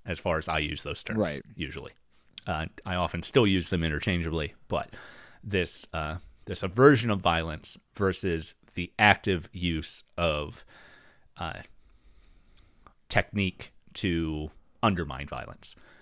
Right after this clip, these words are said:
Speaker 1: Uh, Willems was not undermining violence. He was putting himself back in danger.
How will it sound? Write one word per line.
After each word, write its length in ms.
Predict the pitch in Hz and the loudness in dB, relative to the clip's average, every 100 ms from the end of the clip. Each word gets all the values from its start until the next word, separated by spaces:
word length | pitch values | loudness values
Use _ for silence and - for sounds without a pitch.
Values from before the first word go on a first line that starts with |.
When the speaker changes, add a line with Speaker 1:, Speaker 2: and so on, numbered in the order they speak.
| - - - - | -20 -20 -14 -8
Speaker 1:
Uh, 200 | 78 - - - - _ _ _ _ _ _ _ _ - - - - | -6 -6 -12 -20 -20 _ _ _ _ _ _ _ _ -18 -16 -18 0
Willems 360 | 127 127 107 - | 8 8 8 2
was 140 | 95 | 0
not 220 | 92 85 - | 0 0 2
undermining 500 | 107 87 76 71 73 | 2 2 0 -4 -4
violence. 400 | 76 71 78 - | -4 -4 -8 -8
He 80 | 82 | -8
was 100 | - | -4
putting 240 | 98 80 | -4 -2
himself 360 | 80 - 73 - | -4 -4 -6 -4
back 220 | 71 - | -8 -8
in 60 | |
danger. 340 | - - - | -12 -12 -14